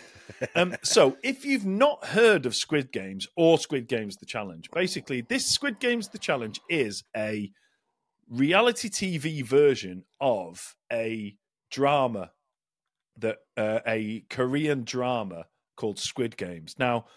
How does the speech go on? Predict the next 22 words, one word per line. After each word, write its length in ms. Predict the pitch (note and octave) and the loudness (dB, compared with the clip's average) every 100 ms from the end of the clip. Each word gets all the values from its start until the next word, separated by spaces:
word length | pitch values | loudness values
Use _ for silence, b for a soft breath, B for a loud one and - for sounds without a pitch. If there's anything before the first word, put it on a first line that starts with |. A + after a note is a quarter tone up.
| b _ | b _
the 80 | B2 | -4
premise 380 | - A3 A3 D#3+ | 2 2 2 0
of 60 | |
that 120 | C#3 | -2
show, 220 | - A2+ G#2 | -2 -6 -6
very 400 | F#2 D3 D#3 C3 | 4 4 6 2
briefly, 600 | A#2+ A2+ G2 - G#2 G#2+ | 0 -2 -4 -6 -6 -6
is 200 | G#2 F#2+ | -8 -6
that 160 | A2+ G#2 | -6 -4
you've 100 | A2+ | -4
got 140 | A#2 | -2
loads 320 | A#2+ F3+ G3+ F#3+ | 6 6 6 2
of 80 | |
people 400 | C#3 B2+ C3 B2+ | -2 -2 0 0
who 240 | - A#2 G#2+ | 0 -2 0
are 160 | G#2 | -4
destitute, 720 | - D3 - - - C3 B2 - b b | -2 -2 -2 -10 -10 -6 -6 -6 b b
they're 160 | G#2+ G#2 _ - | -8 -8 _ -2
desperate 420 | E3+ - - B2 | -2 0 -2 -2
for 160 | - A#2 | -2 -4
money, 440 | A2+ G#2 F2 F2 _ _ _ _ _ | -2 -4 -6 -12 _ _ _ _ _
um, 480 | A#2 A#2 A2+ A2 | 0 2 2 0